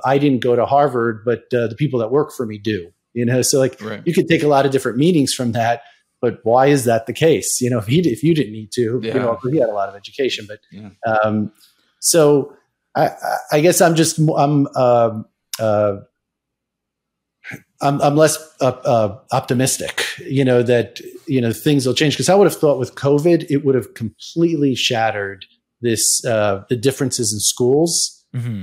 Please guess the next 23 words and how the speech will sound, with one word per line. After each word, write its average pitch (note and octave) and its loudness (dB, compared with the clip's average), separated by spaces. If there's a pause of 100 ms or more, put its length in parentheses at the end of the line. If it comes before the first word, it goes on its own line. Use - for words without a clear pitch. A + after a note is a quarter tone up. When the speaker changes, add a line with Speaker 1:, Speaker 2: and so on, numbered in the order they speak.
Speaker 1:
And C#3 0
all D3+ 4
they D3+ 4
did D#3 4
is A2+ 0
they're B2+ 2
still D3+ 2
maintaining C3 0
their B2 2
online B2+ 2
system B2+ -2
from A2+ -4
their B2 2 (220)
school. B2 0 (220)
It's B2 -2
not E3+ 4
like D3+ 2
anyone's C#3+ 2
submitting C3+ -2
to B2 -8
a A2+ -2
centralized A#2 -4
system. A2 -4